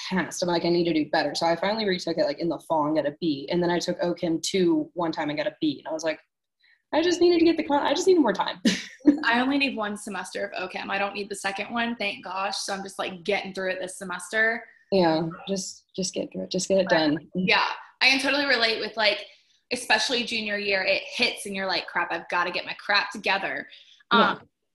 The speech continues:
Speaker 1: You're
Speaker 2: so
Speaker 1: like, "I need to get my life together." And so then I
Speaker 2: Yeah.
Speaker 1: started, like, actually taking myself serious in the gym,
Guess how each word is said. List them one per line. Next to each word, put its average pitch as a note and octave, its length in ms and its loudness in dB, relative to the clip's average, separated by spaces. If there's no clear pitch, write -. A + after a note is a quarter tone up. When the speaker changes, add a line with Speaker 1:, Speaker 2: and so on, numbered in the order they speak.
Speaker 1:
You're F#3 160 6
Speaker 2:
so F3 60 8
Speaker 1:
like, E3+ 80 6
"I F3 40 6
need F3+ 140 6
to F#3 80 4
get E3+ 80 4
my E3+ 100 4
life D#3+ 280 4
together." D3 340 0
And E3+ 120 0
so F3 120 0
then F3+ 120 0
I - 60 4
Speaker 2:
Yeah. - 60 6
Speaker 1:
started, F#3 380 0
like, D#3+ 220 -2
actually E3 460 -2
taking E3 440 -2
myself D3+ 400 0
serious D#3 540 -2
in E3 280 -2
the D3 100 -4
gym, D3+ 460 0